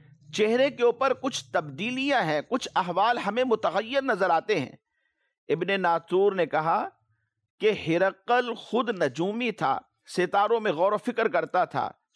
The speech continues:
ستاروں کا علم جانتا تھا، علم نجوم سے واقف تھا۔ اس نے ان لوگوں کے سوال کے جواب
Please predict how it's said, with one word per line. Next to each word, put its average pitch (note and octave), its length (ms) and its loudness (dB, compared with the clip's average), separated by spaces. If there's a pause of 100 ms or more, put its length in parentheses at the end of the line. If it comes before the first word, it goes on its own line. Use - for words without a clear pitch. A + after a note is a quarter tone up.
ستاروں G#3+ 420 -2
کا F#3 200 0
علم A#3 260 0
جانتا E3+ 400 0
تھا، A#2 260 -4 (340)
علم G3+ 220 0
نجوم G3+ 500 0
سے A#3 140 -2
واقف F3 460 -2
تھا۔ C3 220 -2 (520)
اس C#4 320 -4
نے C4 240 2 (140)
ان D4 300 -2
لوگوں G#3+ 500 2
کے B3+ 180 -4
سوال F#3 480 0
کے C4 180 -6
جواب G#3 460 -2